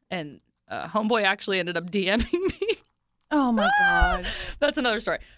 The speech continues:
Speaker 1: But so we started kind of communicating then. So he, like, messages me the other day, and he's, like, asking me a skincare question. And I'm like,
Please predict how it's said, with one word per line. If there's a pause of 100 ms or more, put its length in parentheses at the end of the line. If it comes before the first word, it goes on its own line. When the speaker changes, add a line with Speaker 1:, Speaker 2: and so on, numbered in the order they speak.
Speaker 1:
But
so
we
started
kind
of
communicating
then. (300)
So
he,
like,
messages
me
the
other
day,
and
he's,
like,
asking
me
a
skincare
question.
And
I'm
like,